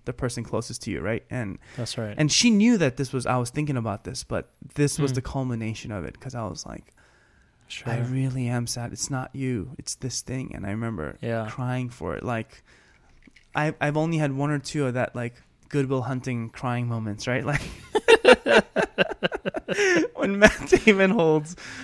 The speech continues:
Speaker 1: Robin Williams
Speaker 2: Yeah.
Speaker 1: and, you know, and he's just
Speaker 2: Yeah.
Speaker 1: crying. Like, it sounds like he's laughing, crying. You know, I've, I've had
Speaker 2: Mm-hmm.
Speaker 1: a couple of, I've o-,
Speaker 2: Hysteria.
Speaker 1: hyst-, yeah,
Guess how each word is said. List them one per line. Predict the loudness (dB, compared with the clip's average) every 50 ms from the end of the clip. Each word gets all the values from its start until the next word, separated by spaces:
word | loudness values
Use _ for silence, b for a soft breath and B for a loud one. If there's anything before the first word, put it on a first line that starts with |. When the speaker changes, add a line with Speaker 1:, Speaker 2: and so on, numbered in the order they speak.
| B -12 B
Speaker 1:
Robin | 4 8 10 10 10 10 8 6 6
Williams | 6 6 6 6 4 4 4 4
Speaker 2:
Yeah. | 4 2
Speaker 1:
and, | 2 2 0 -2 -2
you | 0 2 2
know, | 4 4 4
and | 2 2 2
he's | 4 2 2 2
just | 2 0 0 0 -2 -4
Speaker 2:
Yeah. | -2 -2 -2 -2 0
Speaker 1:
crying. | 2 4 4 6 6 4 4
Like, | 4 4 4 4
it | 6
sounds | 6 4 4 4
like | 4 2
he's | 2 0 -2 0
laughing, | 0 0 2 2 2 2 0 0 -4 -4 -4 -4 -4
crying. | -4 -4 -4 -2 -2 -4 -4 -4
You | -4 -2
know, | 0 0
I've, | 0 0 0 -2
I've | -2 -2 -2 -2 0
had | 0
Speaker 2:
Mm-hmm. | -2 -2
Speaker 1:
a | -4
couple | -4 -2 -4 -2 0 0 2
of, | 2
I've | 4
o-, | 4
Speaker 2:
Hysteria. | 4 4 4 4 4 4 4 2 2 0 -2 -4 -2
Speaker 1:
hyst-, | 0 0 2 2 0 0 2 4
yeah, | 4 4 4 2 0